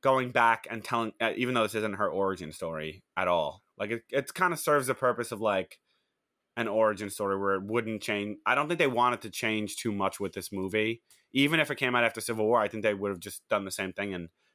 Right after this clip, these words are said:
kind of touched upon Black Widow's story and not included any of the other Avengers. Um, I don't know if they would have changed it, if it would have changed as much as you think.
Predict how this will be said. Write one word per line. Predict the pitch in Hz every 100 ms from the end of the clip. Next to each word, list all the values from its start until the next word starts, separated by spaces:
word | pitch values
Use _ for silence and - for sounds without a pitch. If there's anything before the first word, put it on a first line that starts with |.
| _
kind | 110 92
of | -
touched | 107 -
upon | 95 101 95 90
Black | 101 90
Widow's | 104 92 -
story | 95 95 95
and | 90
not | 90 87
included | 92 101 92
any | 92 92
of | 92
the | 87
other | 92 90
Avengers. | 90 92 104 117 - - _ _ _ _ _
Um, | 95 87 87
I | 135
don't | 175
know | 170
if | 139
they | 143
would | 120 117
have | 104
changed | 117 110
it, | 110 _ -
if | 113 107
it |
would | 101 98
have |
changed | - 98 95
as | 90
much | 98 92
as | 90 85 - _
you | 90 85
think. | - 71